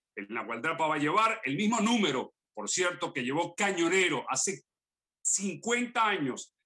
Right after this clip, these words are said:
El mismo número que llevó Cañonero hace cincuenta años, el número quince, lo lleva nuestra fija, nuestra línea en el Kentucky Derby, Rock Your World, pupilo entrenado por John Sadler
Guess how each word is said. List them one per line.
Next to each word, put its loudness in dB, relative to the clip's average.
El -16
mismo 2
número -2
que -4
llevó -2
Cañonero -2
hace -4
cincuenta -4
años, -2
el -2
número -4
quince, -2
lo -12
lleva 0
nuestra -2
fija, 0
nuestra -8
línea -2
en -4
el -4
Kentucky -6
Derby, -6
Rock -2
Your -2
World, 2
pupilo -2
entrenado -4
por -6
John -2
Sadler -2